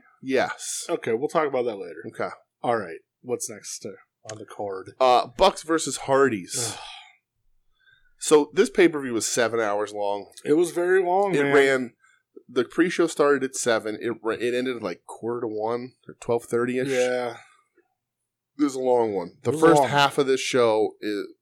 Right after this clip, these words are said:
Speaker 1: it drug.
Speaker 2: Yeah. A lot of,
Speaker 1: So
Speaker 2: a lot of filler.
Speaker 1: So Bucks Hardys.
Speaker 2: Yeah.
Speaker 1: Um, I don't know, man. It's Bucks Hardys. It's
Speaker 2: Buck-,
Speaker 1: what
Speaker 2: Bucks
Speaker 1: it is.
Speaker 2: Hardys.
Speaker 1: I don't have
Speaker 2: It
Speaker 1: uh,
Speaker 2: wasn't good.
Speaker 1: right.
Speaker 2: It,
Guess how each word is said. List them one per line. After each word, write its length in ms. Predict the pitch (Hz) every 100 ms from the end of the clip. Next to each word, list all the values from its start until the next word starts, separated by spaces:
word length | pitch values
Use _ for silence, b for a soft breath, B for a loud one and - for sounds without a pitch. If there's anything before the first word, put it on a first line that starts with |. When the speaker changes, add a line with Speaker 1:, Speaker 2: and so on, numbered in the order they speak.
| - -
Speaker 1:
it 80 | -
drug. 460 | 101 104 95 76 - - _ _ _ _ -
Speaker 2:
Yeah. 560 | 92 87 90 87 - - _
A 40 | 135
lot 200 | 123 139
of, 40 | 135
Speaker 1:
So 240 | 123 113
Speaker 2:
a 20 |
lot 300 | 98 131 135
of 80 | 131
filler. 560 | - - 113 90 82 - - B B B B -
Speaker 1:
So 120 | -
Bucks 260 | 160 175 -
Hardys. 580 | 143 139 135 127 - - -
Speaker 2:
Yeah. 160 | 113 104 - _ _ _ _
Speaker 1:
Um, 600 | 123 123 120 113 110 107 104 b _ _ _ -
I 60 | 92
don't 140 | 147
know, 180 | 107 101
man. 340 | 104 117 117
It's 140 | 123 117
Bucks 300 | - 131 -
Hardys. 640 | 131 110 87 92 - - -
It's 220 | - -
Speaker 2:
Buck-, 520 | 123 110 - - -
Speaker 1:
what 60 | 123
Speaker 2:
Bucks 100 | 113
Speaker 1:
it 40 | 117
is. 80 | 101
Speaker 2:
Hardys. 380 | 90 87 - -
Speaker 1:
I 60 |
don't 140 | 110 113
have 180 | 113 - _ B B B -
Speaker 2:
It 60 | 165
Speaker 1:
uh, 20 |
Speaker 2:
wasn't 240 | 180 180 151
good. 260 | 147 104 -
Speaker 1:
right. 200 | 135 120
Speaker 2:
It, 100 | 156